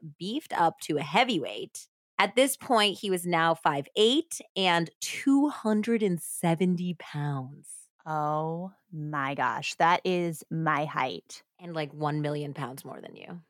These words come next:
Speaker 2: <laughs>
Speaker 1: In the early to mid nineties, Craig scooped up a ton of wins, was on the cover of a bunch of muscle and fitness magazines, and became known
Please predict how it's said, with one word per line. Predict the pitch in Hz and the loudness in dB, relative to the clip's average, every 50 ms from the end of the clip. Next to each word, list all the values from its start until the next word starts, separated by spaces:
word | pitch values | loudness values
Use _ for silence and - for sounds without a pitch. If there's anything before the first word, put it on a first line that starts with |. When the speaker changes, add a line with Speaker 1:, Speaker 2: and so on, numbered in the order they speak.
| _ _ _ _ - | _ _ _ _ -6
Speaker 2:
<laughs> | 185 214 - - - - - _ _ _ _ _ _ _ _ - | -6 -6 -6 -8 -14 -20 -20 _ _ _ _ _ _ _ _ 0
Speaker 1:
In | 285 330 370 381 | 4 6 6 8
the | 381 330 - 220 | 6 6 6 4
early | 208 196 196 196 196 | 6 6 6 6 4
to | - 202 | 4 2
mid | 180 165 151 143 | 2 2 2 2
nineties, | 151 180 190 196 202 202 196 202 202 196 196 185 185 - - | 2 2 4 4 2 2 0 0 2 2 2 2 0 -2 -8
Craig | - - 254 262 269 320 | -4 -2 0 0 0 0
scooped | 285 - - 240 220 - - | -4 -6 -4 -6 -2 2 4
up | 214 196 - - | 4 4 4 2
a | - 208 | -2 -2
ton | - - - 226 240 | -2 -2 0 2 2
of | 254 233 - | 2 2 2
wins, | - 175 165 156 135 127 143 156 - - | 2 2 2 2 0 -2 -6 -6 -6 -4
was | 170 170 170 | -2 0 2
on | 190 185 185 | 4 4 2
the | 180 | 0
cover | - - - 233 233 233 247 240 226 | -2 -2 0 0 2 4 4 2 4
of | - - 196 175 | 4 2 2 2
a | - 170 170 165 | 2 0 0 0
bunch | 151 147 165 165 220 262 - 214 | 0 2 2 4 4 2 0 0
of | 175 | 2
muscle | 180 170 170 - 170 151 | 2 2 2 4 2 2
and | 147 151 | 2 2
fitness | - 208 202 214 208 | 0 0 0 0 0
magazines, | 208 208 196 196 190 196 190 202 196 196 196 190 - | 2 2 2 2 2 0 2 2 2 4 2 2 2
and | - 214 208 | 2 2 2
became | 208 220 - - 247 247 233 208 | 0 -2 -2 -2 -2 0 2 4
known | 185 180 180 175 185 | 4 4 4 4 2